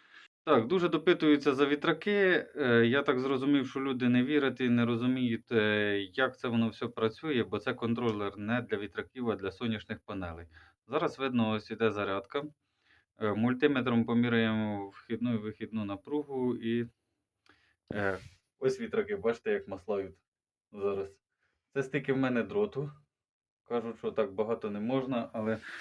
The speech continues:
все воно працює. Коротше, зараз показує один і п'ять, один і три ампера. Це воно скаче. Е, максимум, що я бачив, це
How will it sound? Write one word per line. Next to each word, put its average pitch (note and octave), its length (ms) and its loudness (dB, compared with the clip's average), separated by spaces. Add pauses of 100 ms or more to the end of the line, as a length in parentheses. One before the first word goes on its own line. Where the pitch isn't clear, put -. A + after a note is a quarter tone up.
(260)
все - 140 -4
воно A#2+ 220 2
працює. A2+ 460 0 (360)
Коротше, B2+ 340 2
зараз B2+ 260 6
показує B2 540 4
один B2+ 400 0
і A#2+ 40 4
п'ять, D#3+ 340 8
один A2+ 240 4
і A2+ 80 2
три F3+ 160 6
ампера. D3+ 500 8
Це C#3+ 180 4
воно B2 1040 4
скаче. A2+ 640 2 (120)
Е, G#2+ 320 4
максимум, B2+ 480 2
що C3+ 140 0
я A2+ 140 2
бачив, A2 400 2
це A2+ 280 6